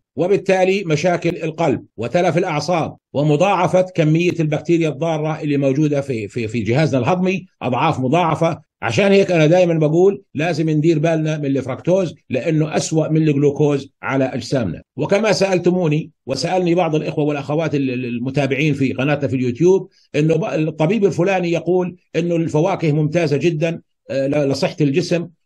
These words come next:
ونحتاجها ونكثر منها وكلها مسموحة لكل الناس، وحتى إنها تعالج الأمراض الكثيرة أو أمراض عديدة بما في ذلك السكري. ما تستمع لأي كلام. وفي كمان مواقع بتقول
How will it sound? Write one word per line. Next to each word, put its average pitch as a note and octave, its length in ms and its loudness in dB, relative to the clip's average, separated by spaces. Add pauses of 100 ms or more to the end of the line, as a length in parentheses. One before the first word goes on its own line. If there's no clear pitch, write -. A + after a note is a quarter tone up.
ونحتاجها D3+ 600 0
ونكثر D3 480 0
منها D#3 240 -2
وكلها D3+ 340 -2
مسموحة D3 400 -4
لكل C3+ 300 -2
الناس، D#3+ 440 -2 (140)
وحتى F#3 440 -2
إنها D#3+ 140 4
تعالج D#3 440 2
الأمراض C#3 400 -2
الكثيرة E3 600 -2 (100)
أو A#2 140 -6
أمراض C#3 300 0
عديدة D#3 500 -2 (200)
بما F3+ 260 2
في D#3 140 2
ذلك D#3 340 0
السكري. - 520 -8 (360)
ما G3+ 180 0
تستمع F3 400 0
لأي D3+ 200 0
كلام. A2 380 -2 (260)
وفي C#3 200 -2
كمان F#3 340 0
مواقع D#3+ 400 2
بتقول D3+ 500 2